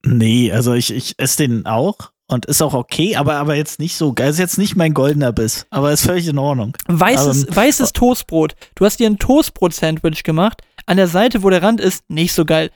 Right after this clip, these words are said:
Speaker 2: In der Mitte, wo du nur Weißbrot, Käse, Salami und Remoulade hast und zweimal Weißbrot drüber.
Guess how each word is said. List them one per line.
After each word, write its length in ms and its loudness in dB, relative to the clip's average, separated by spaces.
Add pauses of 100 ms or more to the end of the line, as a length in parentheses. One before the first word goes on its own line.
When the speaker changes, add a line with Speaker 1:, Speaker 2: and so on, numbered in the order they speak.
(140)
Speaker 2:
In 80 2
der 100 4
Mitte, 280 2
wo 60 0
du 100 0
nur 400 0
Weißbrot, 560 0
Käse, 340 0
Salami 600 2
und 140 2
Remoulade 600 2
hast 300 -2 (180)
und 180 0
zweimal 380 2
Weißbrot 460 -2
drüber. 320 2